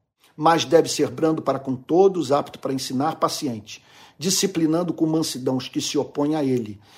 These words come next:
na expectativa de que Deus lhes conceda não só arrependimento para conhecerem a verdade,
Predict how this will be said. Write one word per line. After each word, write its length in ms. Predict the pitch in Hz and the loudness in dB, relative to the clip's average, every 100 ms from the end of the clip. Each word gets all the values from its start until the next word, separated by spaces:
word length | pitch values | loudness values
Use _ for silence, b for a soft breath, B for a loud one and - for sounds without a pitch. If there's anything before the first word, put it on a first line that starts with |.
| b | b
na 120 | 143 147 | 0 2
expectativa 800 | 147 151 147 139 131 147 143 | 2 -2 -2 -4 -2 0 2
de 120 | 139 - | 2 0
que 140 | 147 | -6
Deus 260 | 123 139 131 | -2 -2 -2
lhes 180 | 135 | -6
conceda 540 | - 135 131 - 135 131 | -4 -4 -4 -2 -2 0
não 180 | 151 156 | -2 -2
só 240 | - 135 | -2 -2
arrependimento 720 | 120 120 135 127 117 143 147 | -4 -4 -4 -4 -2 -4 -4
para 100 | 135 | -10
conhecerem 480 | 135 135 127 135 120 | -4 -4 -4 -6 -4
a 40 | |
verdade, 480 | 131 - 143 185 190 | -2 0 0 0 -2